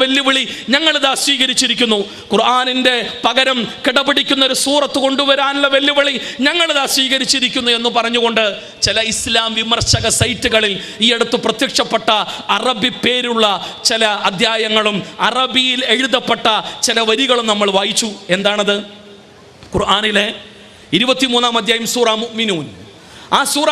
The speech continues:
മുഅ്മിനൂന് പകരമായി ഞങ്ങളിതാ ഖുർആന്റെ വെല്ലുവിളി സ്വീകരിച്ചുകൊണ്ട് ഒരു അധ്യായം കൊണ്ടുവന്നിരിക്കുന്നു, ഒരു സൂറ കൊണ്ടുവന്നിരിക്കുന്നു, ച-, വചനങ്ങൾ കൊണ്ടുവന്നിരിക്കുന്നു എന്ന് പറഞ്ഞ ഇസ്ലാം വിമർശകർ അവർ കൊണ്ടുവന്ന,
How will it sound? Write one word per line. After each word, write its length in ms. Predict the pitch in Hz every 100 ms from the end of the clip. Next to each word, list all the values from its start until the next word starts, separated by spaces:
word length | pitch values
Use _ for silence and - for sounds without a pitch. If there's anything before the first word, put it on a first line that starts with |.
| 294
മുഅ്മിനൂന് 480 | 277 285 320 302 285 262
പകരമായി 520 | 240 262 262 247 240 220 180 185 254
ഞങ്ങളിതാ 400 | 311 311 254 247 -
ഖുർആന്റെ 360 | 254 262 262 247
വെല്ലുവിളി 400 | 247 262 262 247 -
സ്വീകരിച്ചുകൊണ്ട് 720 | 262 247 247 - 247 226 220 208 - 180 202
ഒരു 100 | 220
അധ്യായം 440 | 214 285 277 269 247
കൊണ്ടുവന്നിരിക്കുന്നു, 720 | 240 247 240 233 226 226 214 190 - -
ഒരു 100 | 269 -
സൂറ 220 | 269 320 285
കൊണ്ടുവന്നിരിക്കുന്നു, 720 | 277 247 240 240 233 233 220 196 175 175 -
ച-, 100 | 214
വചനങ്ങൾ 480 | 220 302 311 311 285 -
കൊണ്ടുവന്നിരിക്കുന്നു 760 | 269 262 247 240 233 240 233 220
എന്ന് 120 | 220 202
പറഞ്ഞ 180 | 214 220 214
ഇസ്ലാം 260 | 240 226 233
വിമർശകർ 480 | 247 262 285 294 320 440 - - - - - 180
അവർ 160 | 220 247 -
കൊണ്ടുവന്ന, 500 | 254 254 240 220